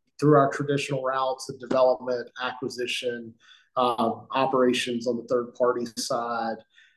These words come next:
And what started as just a simple passing, uh, at Hunter Conference in twenty twenty-two with two good friends,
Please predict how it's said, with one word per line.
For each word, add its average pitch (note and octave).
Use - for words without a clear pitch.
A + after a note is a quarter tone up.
And B2+
what C#3
started C#3+
as C3+
just -
a B2
simple C3
passing, B2+
uh, C3
at D3
Hunter D3
Conference C3+
in B2
twenty C3+
twenty-two C3+
with C3
two D3
good C#3
friends, C3